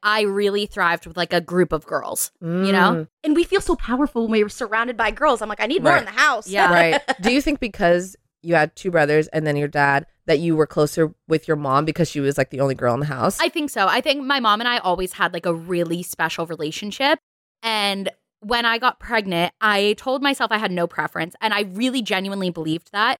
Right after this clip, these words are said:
Speaker 1: But the excitement I felt when I found out I was having a girl made me go,
Speaker 2: Aw.
Speaker 1: "Okay, maybe I did actually have a little
Speaker 2: Right.
Speaker 1: bit of a preference," just because my mom and I, and I had a great relationship with my dad, and we,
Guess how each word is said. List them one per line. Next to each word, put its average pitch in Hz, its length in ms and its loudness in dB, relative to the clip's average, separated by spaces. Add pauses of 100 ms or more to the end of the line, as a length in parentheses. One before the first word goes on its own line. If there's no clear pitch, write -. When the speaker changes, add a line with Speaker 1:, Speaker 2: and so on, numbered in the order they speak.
(460)
Speaker 1:
But - 140 2
the 208 140 0
excitement 208 500 -4
I 233 80 -2
felt 180 300 -2
when 185 80 -6
I 233 100 0
found 240 200 0
out 247 100 4
I 262 80 2
was 277 100 -4
having 277 240 0
a 285 80 0
girl 254 300 2
made 220 140 4
me 220 100 6
go, 220 40 2
Speaker 2:
Aw. 208 320 6
Speaker 1:
"Okay, 202 140 4
maybe 330 260 0 (120)
I 359 80 0
did 247 480 2
actually 254 420 -2
have 320 160 0
a - 40 -6
little 165 140 6
Speaker 2:
Right. - 180 6
Speaker 1:
bit 277 40 0
of 277 80 -4
a 320 80 2
preference," 339 600 0 (380)
just 311 200 -4
because 302 300 -6
my 247 120 -2
mom 214 220 0
and 226 100 -4
I, 208 300 2
and 302 100 -2
I 359 60 2
had 339 140 0
a 254 40 0
great 190 540 -2
relationship 185 520 -4
with 175 60 -10
my 170 140 -6
dad, 165 320 2
and 165 80 -6
we, 185 260 0